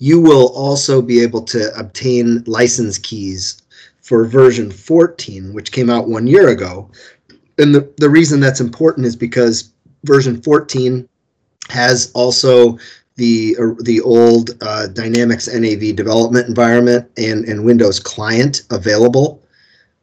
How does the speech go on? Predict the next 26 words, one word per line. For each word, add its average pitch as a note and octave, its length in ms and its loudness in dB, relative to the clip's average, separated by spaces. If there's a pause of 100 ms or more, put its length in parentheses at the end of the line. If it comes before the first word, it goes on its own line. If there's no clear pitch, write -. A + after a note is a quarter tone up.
So A2 440 -2 (480)
there A#2+ 160 2
may C3+ 240 2
possibly C3+ 580 -2
be A#2 200 -2
scenarios A#2 580 0
out A#2 180 -6
there A#2 160 -2
where G#2+ 140 -4
customers G#2+ 560 -8
need A2 360 -6
to G2+ 200 -8
purchase, - 800 -6 (300)
uh, F#2+ 160 -12 (160)
that G#2 420 -6 (160)
or G#2+ 240 0
run A#2+ 400 2
that G#2 400 -8 (100)
so - 220 -6
they G#2+ 140 -4
can G2+ 160 -8
still C3 300 2
get A#2 180 0
those G2+ 200 -4
license F#2+ 380 -8
keys. - 380 -18